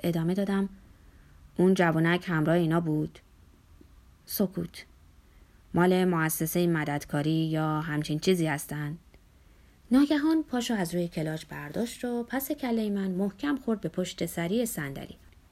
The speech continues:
او بی‌اعتنا به سرعتگیرها،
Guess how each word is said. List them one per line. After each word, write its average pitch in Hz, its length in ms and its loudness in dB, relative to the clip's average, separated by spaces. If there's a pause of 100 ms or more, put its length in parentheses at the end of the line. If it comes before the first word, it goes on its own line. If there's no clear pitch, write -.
(180)
او 311 240 8
بی‌اعتنا 269 640 4
به 339 100 0
سرعتگیرها، 208 960 2